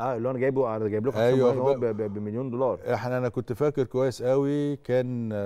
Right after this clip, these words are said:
Speaker 2: مدينه البعوث اللي هي
Speaker 1: آه.
Speaker 2: في، في الازهر دي.
Speaker 1: طبعًا.
Speaker 2: جبنا لعيب، والله كنت ناسي اسمه، قعدنا نضحك يا عم، جايب شنطه بلاستيك وبتاع وحاجه، يا عم جايبين إيه؟ طلع ابن جنيه لعيب هايل،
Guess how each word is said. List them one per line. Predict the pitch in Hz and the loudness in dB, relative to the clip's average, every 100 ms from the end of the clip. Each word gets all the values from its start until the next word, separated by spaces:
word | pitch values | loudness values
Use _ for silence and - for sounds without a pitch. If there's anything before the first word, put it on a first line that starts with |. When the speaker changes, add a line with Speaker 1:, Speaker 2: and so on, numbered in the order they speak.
| 101 | -4
Speaker 2:
مدينه | 101 131 175 | -2 -2 0
البعوث | 165 151 151 147 95 - | 2 2 2 -2 -6 -10
اللي | 104 117 | -4 -2
هي | 131 | -2
Speaker 1:
آه. | |
Speaker 2:
في، | - 104 98 92 | -2 -4 -4 -6
في | 95 | 0
الازهر | 113 139 110 101 | 2 2 -2 -6
دي. | 101 104 | -10 -6
Speaker 1:
طبعًا. | 131 131 87 - _ _ _ _ _ _ - | -4 -2 -6 -12 _ _ _ _ _ _ -4
Speaker 2:
جبنا | 104 170 180 | 0 0 0
لعيب، | 143 120 127 160 139 - - 110 | 0 2 2 0 -4 -18 -20 -14
والله | 113 147 | -8 -6
كنت | 127 117 | -6 -8
ناسي | 135 113 | -10 -8
اسمه، | 113 - - _ _ _ | -10 -12 -20 _ _ _
قعدنا | - 185 190 196 | -4 -2 0 -2
نضحك | - 131 | -2 -2
يا | 135 | -2
عم، | 143 | -2
جايب | 127 147 147 | 2 2 2
شنطه | 147 135 104 | -2 -2 -2
بلاستيك | 98 117 - 98 | -2 -4 -6 -10
وبتاع | 85 - 104 | -10 -4 -4
وحاجه، | 92 104 95 92 123 | -2 -4 -4 -6 -4
يا | |
عم | 170 | -2
جايبين | 135 127 104 117 | 0 0 -2 -4
إيه؟ | 98 - - - - _ _ - | -8 -16 -20 -20 -20 _ _ 0
طلع | 165 208 151 | 2 2 0
ابن | 175 165 151 120 | -2 -2 -2 -2
جنيه | 117 127 160 156 135 | 0 2 4 6 4
لعيب | 120 117 170 147 | 4 6 6 6
هايل، | 127 151 180 135 | 6 6 6 4